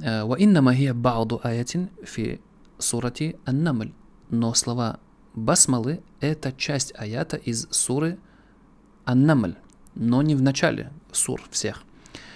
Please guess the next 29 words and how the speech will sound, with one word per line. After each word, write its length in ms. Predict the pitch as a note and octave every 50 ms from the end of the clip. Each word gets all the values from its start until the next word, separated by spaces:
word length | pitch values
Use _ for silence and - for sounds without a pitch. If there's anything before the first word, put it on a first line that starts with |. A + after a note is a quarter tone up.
| - - -
«Ва 140 | - B2 F3
инна 160 | G3 F#3+ F3
ма 100 | D3+ C3
кутибат 540 | - - C#3+ - - C3 D3 D#3 - - B2
лиль 160 | A2+ A2 A2+
фасли 400 | - - D#3+ D#3 - - - C#3
ва 100 | C3 C3
табаррук». 580 | - - A#2+ A#2 A#2 A#2 - - G2 - - - _
А 80 | - A#2+
почему 340 | - C3+ B2+ - - F#3 G3
тогда 260 | G3 B2+ A#2 A2+ A2+
пишут 460 | G#2+ - A#2+ A2 - - G#2+ - - - _ - - _ _ _ _ -
«Бисмиллахи 560 | B2 A#2+ - - A2 G#2+ A2 A2+ A#2 A2+ A2+
рахмани 460 | G2+ - G#2 - - - A2+ A2 G#2+
рахим» 300 | G2+ G2 - - C#3+ D3
перед 220 | - B2 A2+ A2
всеми 280 | - - - B2 A2+ A2+
сурами? 400 | - - A2 G#2+ G#2 A2 A#2 - - _ _ _ - - - - - _ _ _ -
Для 300 | - B2+ A2+ B2 D#3 F3+
того, 240 | F3+ - C#3+ E3 F3
чтобы 320 | - - - D#3+ D3 D3
одну 240 | C3+ A#2+ B2 C3+ C#3+
суру 280 | C#3 - - C3+ A#2+ A2+
отделить 420 | - A#2 A#2 A#2 A#2+ A#2+ A#2 - A2
от 100 | G#2+ A2
другой 420 | G#2+ G#2 G2 A2 A#2 D#3 F3+ - - - - - - - _ - - _ _ _ _ -
и 160 | G3 G3+ G#3+
для 240 | G3+ C3 B2+ - C3
бараката. 520 | B2+ B2+ A2 A2 G#2+ - G#2 - - -